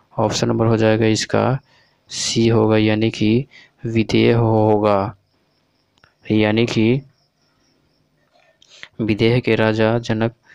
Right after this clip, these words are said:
प्रसिद्ध दार्शनिक थे। यह राज व्याकरण, साहित्य तथा दर्शन शास्त्र का बहुत महत्वपूर्ण केंद्र था।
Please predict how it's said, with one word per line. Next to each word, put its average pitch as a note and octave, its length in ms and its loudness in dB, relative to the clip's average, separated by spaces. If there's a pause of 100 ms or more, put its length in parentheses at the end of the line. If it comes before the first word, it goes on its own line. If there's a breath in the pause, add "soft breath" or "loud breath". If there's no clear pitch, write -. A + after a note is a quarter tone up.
(280 soft breath)
प्रसिद्ध A#2 460 0
दार्शनिक A2+ 440 -2
थे। A2 260 0 (440 soft breath)
यह A2+ 280 0
राज A2 320 0
व्याकरण, A#2+ 580 -2 (360 soft breath)
साहित्य A2+ 560 -2
तथा A2 420 -4
दर्शन A2+ 380 -4
शास्त्र A2 340 -6
का A#2+ 100 -2
बहुत A2+ 360 -4 (640 loud breath)
महत्वपूर्ण A2+ 560 -2
केंद्र G#2 360 -4
था। G2+ 380 -4